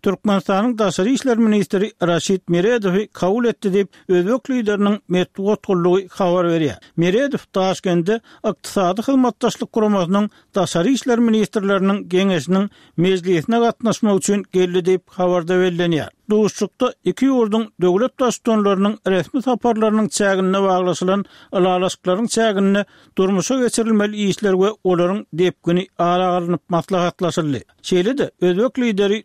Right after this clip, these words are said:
türkmen ministri bilen sewit we halkara meseleleri, geljekde geçirilmeli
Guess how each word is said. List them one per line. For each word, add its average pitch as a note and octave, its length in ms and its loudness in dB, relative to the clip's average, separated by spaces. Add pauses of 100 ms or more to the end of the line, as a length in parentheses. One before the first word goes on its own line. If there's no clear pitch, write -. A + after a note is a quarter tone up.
türkmen F#3 400 0
ministri A3+ 520 2
bilen G3 280 0 (140)
sewit G#3+ 360 -4
we A3 260 0
halkara F#3 580 -2
meseleleri, E3+ 600 -2 (180)
geljekde F#3+ 540 -2
geçirilmeli G#3+ 640 0